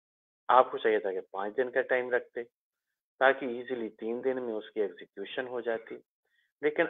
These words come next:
आपने उसको कहा, "जी, एक दो दिनों के अंदर काम हो जाएगा।" ये dialogue हमारे पाकिस्तान में बड़ा बोला जाता है, "जल्दी ही, एक दो दिनों में, थोड़े ही देर में।"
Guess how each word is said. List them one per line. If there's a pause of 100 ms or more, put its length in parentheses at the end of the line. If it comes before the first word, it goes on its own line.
आपने
उसको
कहा,
"जी,
एक
दो
दिनों
के
अंदर
काम
हो
जाएगा।" (400)
ये
dialogue
हमारे
पाकिस्तान
में
बड़ा
बोला
जाता
है, (920)
"जल्दी
ही, (920)
एक
दो
दिनों
में, (960)
थोड़े
ही
देर
में।"